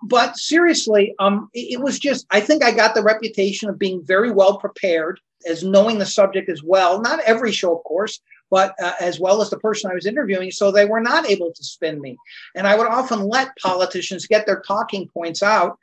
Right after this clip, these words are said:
in the answer to the first question and say very bluntly to them and to the audience, of course, "Okay, you've gotten your talking points out.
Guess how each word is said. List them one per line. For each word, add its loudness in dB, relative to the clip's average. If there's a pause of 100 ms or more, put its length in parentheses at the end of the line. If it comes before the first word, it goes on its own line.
(300)
in 0
the 2
answer 0
to -2
the -6
first 0 (120)
question 0
and -10
say 2 (200)
very 4
bluntly -2
to -6
them 0
and -8
to -20
the -2
audience, -4
of -12
course, -4 (240)
"Okay, 2
you've 0
gotten 0
your -4
talking -4
points -10
out. -4